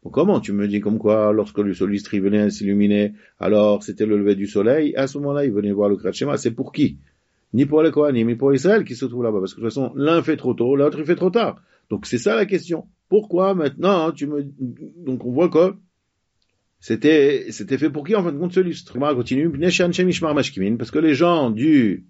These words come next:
des Kohanim venaient à se lever plus tôt, faire le Kriyat Shema plus tôt. Et c'est seulement a posteriori, lorsqu'on a dit qu'il est pas, euh,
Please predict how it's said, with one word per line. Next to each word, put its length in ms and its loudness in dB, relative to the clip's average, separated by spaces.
des 160 -2
Kohanim 400 2
venaient 180 0
à 80 0
se 120 -2
lever 200 4
plus 160 -2
tôt, 160 0
faire 240 0
le 340 4
Kriyat 200 0
Shema 240 -2
plus 160 -6
tôt. 180 -2
Et 40 -2
c'est 120 -10
seulement 300 2
a 100 0
posteriori, 720 2
lorsqu'on 280 -6
a 60 -4
dit 140 -8
qu'il 180 -6
est 60 0
pas, 560 -2
euh, 240 -8